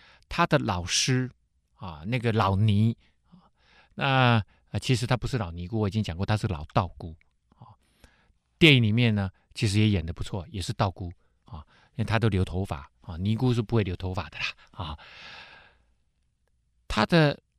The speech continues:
老师把她带回去以后，十五岁了，聂隐娘学成归回家啊。然后聂隐娘对着她爸爸讲了她整个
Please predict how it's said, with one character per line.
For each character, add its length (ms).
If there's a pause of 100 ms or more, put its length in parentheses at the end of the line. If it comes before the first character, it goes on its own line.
(140)
老 260
师 480 (880)
把 100
她 140 (100)
带 160
回 140
去 260
以 40
后， 340
十 240
五 140
岁 260
了， 180
聂 200
隐 80
娘 220
学 380
成 320 (280)
归 380 (440)
回 240
家 280 (400)
啊。 180 (520)
然 160
后 120
聂 200
隐 60
娘 140
对 160
着 80
她 80
爸 160
爸 140
讲 300
了 60
她 140
整 140
个 160